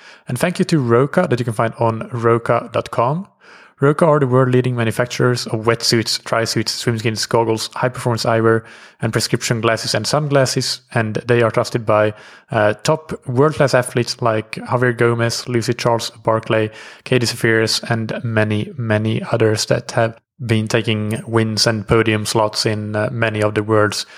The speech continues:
biggest races on both the short course and a long course, uh, side of triathlon racing. You can get twenty percent off your Roka order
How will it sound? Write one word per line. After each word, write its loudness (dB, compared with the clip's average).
biggest 4
races 2
on -2
both 2
the 0
short 0
course 0
and -6
a -4
long 0
course, -2
uh, 2
side 0
of -2
triathlon 0
racing. -2
You 4
can 2
get 0
twenty 0
percent 0
off 0
your 2
Roka 2
order 2